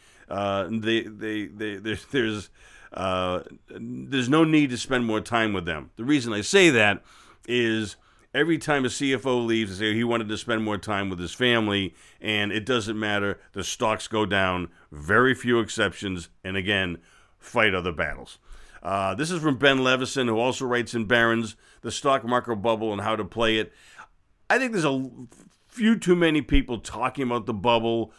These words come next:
like it's already here and talking about ninety-nine and two thousand too much.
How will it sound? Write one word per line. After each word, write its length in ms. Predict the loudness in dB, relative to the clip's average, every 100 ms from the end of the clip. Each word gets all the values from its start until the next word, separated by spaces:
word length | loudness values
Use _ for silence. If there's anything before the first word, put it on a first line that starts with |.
| -10
like 220 | -4 -4
it's 160 | -4 -2
already 380 | 0 0 -2 -6
here 520 | -4 -2 0 -2 -4 _ _
and 160 | -10 -8
talking 380 | -2 -2 -2 -2
about 200 | -2 -2
ninety-nine 640 | 0 0 0 -2 0 0
and 160 | -4 -6
two 160 | -8
thousand 440 | -4 -4 -4 -6 -6
too 160 | -2
much. 240 | -2 -2